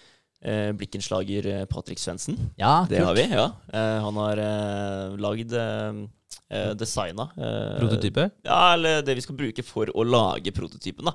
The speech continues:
Speaker 2: Mm.
Speaker 3: Ja.
Speaker 1: Eh, så det var kult, og han var, eh, utrolig hyggelig. Vi ringte han, eh, på kvelden på tirsdag, tror jeg,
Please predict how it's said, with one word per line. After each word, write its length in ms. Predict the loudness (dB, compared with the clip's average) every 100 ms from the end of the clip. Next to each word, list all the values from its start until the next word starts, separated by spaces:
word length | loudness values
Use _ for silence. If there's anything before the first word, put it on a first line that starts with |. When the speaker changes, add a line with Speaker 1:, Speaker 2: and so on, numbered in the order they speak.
| -4
Speaker 2:
Mm. 140 | -4 -2
Speaker 3:
Ja. 60 | -2 -2
Speaker 1:
Eh, 460 | 2 4 4 0 -2 -4
så 80 | -4
det 80 | -2
var 40 | -2
kult, 340 | 0 -2 2
og 160 | 4 4
han 140 | 4
var, 240 | 4 6 6
eh, 300 | 4 2 -2 -8 -20 -14 -12
utrolig 480 | -6 -4 0 2 2
hyggelig. 180 | 2 2
Vi 120 | 2
ringte 240 | 0 -4
han, 280 | -6 -6 -4
eh, 380 | -2 -2 -2 -4
på 120 | -6
kvelden 420 | -6 -4 -4 -6 -10 -14 _ _ _ -4
på 140 | -2
tirsdag, 460 | 0 0 -2 -2 0
tror 160 |
jeg, 40 | 0